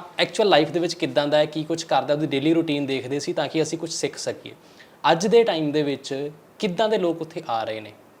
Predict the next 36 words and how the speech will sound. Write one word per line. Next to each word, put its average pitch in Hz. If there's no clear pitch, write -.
ਦੋ 135
ਤਿੰਨ 147
ਨਾਮ 135
ਅਗਰ 139
ਲਈਏ 135
ਤਾਂ 151
ਰੀਸੈਂਟਲੀ 160
ਅਰਮਾਨ 135
ਮਲਿਕ 135
ਉੱਥੇ 143
ਗਏ, 120
ਉਹਨਾਂ 127
ਦੇ 123
ਆਪਣੀ 123
ਵਾਈਫ 120
ਸੀ -
ਨਾਲ, 120
ਦੋਨੋਂ 127
ਵਾਈਫਸ 123
ਗਈਆਂ 117
ਨਾਲ। 113
ਉਸ 135
ਤੋਂ 147
ਬਾਅਦ 147
ਗੱਲ 139
ਕਰੀਏ 139
ਤਾਂ 147
ਇੱਕ 143
ਵੜਾ 139
ਪਾਓ 143
ਗਰਲ 120
ਹੈ 117
ਜਿਹੜੀ, 117
ਉਹ 139
ਗਈ 127
ਉੱਥੇ, 120